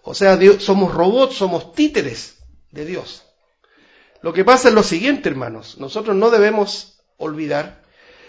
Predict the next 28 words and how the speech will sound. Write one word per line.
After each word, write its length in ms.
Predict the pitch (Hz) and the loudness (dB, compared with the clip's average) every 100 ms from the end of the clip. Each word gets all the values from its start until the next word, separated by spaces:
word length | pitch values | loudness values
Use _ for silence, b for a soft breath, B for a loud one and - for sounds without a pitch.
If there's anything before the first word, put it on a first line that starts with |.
| b b _ | b b _
que 100 | 180 | -6
el 80 | 175 | -4
libre 200 | 226 214 | -2 -2
albedrío 420 | 190 180 208 214 | -4 -4 -2 -2
se 140 | - | -2
perdió 300 | 185 165 165 | -4 -4 0
en 80 | 190 | -2
el 120 | 175 | -2
huerto 280 | 156 185 - | -4 -6 -6
del 140 | 143 120 | -8 -8
Edén. 380 | 151 262 - _ _ _ _ _ _ | -10 -10 -16 _ _ _ _ _ _
El 160 | - 147 | -6 -4
pecado 360 | 147 151 156 | -4 -2 -2
entró 420 | 147 131 226 302 - | -2 0 2 2 -2
y 100 | 185 | -6
nosotros 400 | 143 - - 120 | -6 -10 -14 -14
morimos. 640 | 123 127 117 - - - - | -14 -14 -14 -20 -20 -20 -12
Cuando 220 | 135 139 | -10 -4
digo 220 | 165 156 | -2 -2
nosotros, 480 | 143 139 185 175 - | -4 -6 -10 -10 -8
toda 240 | 175 175 | -4 -2
la 80 | 151 | -2
humanidad. 460 | 139 131 143 190 - | -6 -8 -6 -4 -4
Romanos 340 | 139 151 135 | -4 -4 -6
cinco 320 | - 165 143 | -6 -8 -2
habla 220 | 156 175 | -2 -2
de 80 | 139 | -4
eso. 420 | 247 - - _ | -4 -8 -14 _